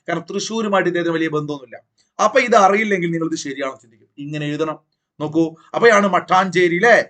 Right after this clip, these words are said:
എന്ന് പറയുന്ന സ്ഥലം ഞാൻ പഠിപ്പിക്കുമ്പോൾ നിങ്ങളെ മനസ്സിൽ കയറേണ്ടത്. ക്ലിയർ ആണോ? ഇങ്ങനെ പഠിക്കണം. നോക്കൂ, മനുഷ്യരെല്ലാം സഹോദരരാകുന്നു. ആ ചിന്ത നിങ്ങളുടെയും എന്റെയൊക്കെ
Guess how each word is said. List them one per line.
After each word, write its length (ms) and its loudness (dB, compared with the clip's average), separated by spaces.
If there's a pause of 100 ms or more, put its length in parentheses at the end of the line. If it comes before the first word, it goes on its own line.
(320)
എന്ന് 180 -2
പറയുന്ന 300 -2
സ്ഥലം 240 -6 (100)
ഞാൻ 100 -6 (100)
പഠിപ്പിക്കുമ്പോൾ 600 -10 (340)
നിങ്ങളെ 260 -6
മനസ്സിൽ 320 -10
കയറേണ്ടത്. 440 -8 (240)
ക്ലിയർ 260 -6
ആണോ? 120 -8 (360)
ഇങ്ങനെ 320 -6
പഠിക്കണം. 360 -10 (600)
നോക്കൂ, 280 6 (380)
മനുഷ്യരെല്ലാം 840 4 (200)
സഹോദരരാകുന്നു. 1040 4
ആ 40 0 (120)
ചിന്ത 140 -4 (100)
നിങ്ങളുടെയും 480 -2
എന്റെയൊക്കെ 380 -2